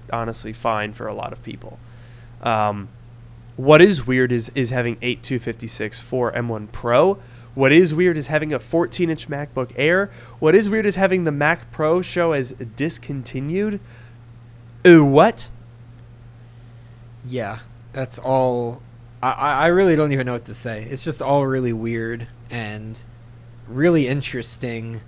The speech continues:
Speaker 2: and really fun, because this is, like, totally, I would have never said M two anything if this hadn't
Speaker 1: Yeah.
Speaker 2: happened. But now it's just, like, another, uh, variable to throw in there.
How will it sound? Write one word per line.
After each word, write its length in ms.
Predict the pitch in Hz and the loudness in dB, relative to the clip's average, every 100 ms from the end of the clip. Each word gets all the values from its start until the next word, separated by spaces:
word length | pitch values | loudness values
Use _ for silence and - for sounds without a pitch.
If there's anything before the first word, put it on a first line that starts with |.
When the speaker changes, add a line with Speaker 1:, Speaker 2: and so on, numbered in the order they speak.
| - - - - - | -18 -20 -20 -20 -14
Speaker 2:
and 560 | 120 120 123 123 123 120 | -8 -4 -4 -6 -10 -2
really 260 | 147 202 214 | 0 0 0
fun, 560 | - - 196 247 175 | -6 -2 2 2 0
because 440 | 131 135 135 139 127 | -6 -6 -4 -4 -2
this 200 | 165 - | -4 -2
is, 220 | 160 135 | -4 -4
like, 420 | 139 135 123 - | -2 -2 -4 -10
totally, 560 | - - 156 151 143 139 | -10 -2 0 2 2 0
I 220 | 85 135 | -2 -2
would 160 | 151 151 | 0 2
have 240 | 139 127 | 0 -2
never 640 | 135 139 143 156 139 143 | -8 -6 -4 -2 0 -2
said 380 | 127 - 135 123 | -4 -4 -4 -4
M 320 | 117 120 117 | -6 -8 -10
two 560 | 117 - 131 117 107 117 - - - - | -12 -10 -8 -8 -10 -14 -18 -20 -20 -8
anything 500 | 131 123 107 113 101 | -6 -6 -8 -12 -12
if 140 | 113 | -14
this 180 | 117 120 | -10 -8
hadn't 240 | 110 107 117 | -8 -8 -2
Speaker 1:
Yeah. 220 | 131 107 | 0 0
Speaker 2:
happened. 160 | 107 | -2
But 100 | 120 | -8
now 240 | 117 131 156 | -4 2 2
it's 100 | 143 | 2
just, 140 | 147 | 0
like, 140 | 156 135 | 0 0
another, 720 | 120 123 139 127 127 127 120 - - - - | -2 0 0 0 0 -2 -8 -16 -20 -20 -12
uh, 220 | 120 110 | -6 -6
variable 540 | 110 123 135 143 117 113 | -4 0 2 2 -2 -8
to 100 | 104 | -10
throw 340 | - 120 110 | -12 -10 -10
in 160 | 117 123 | -10 -14
there. 320 | 107 110 151 | -16 -16 -16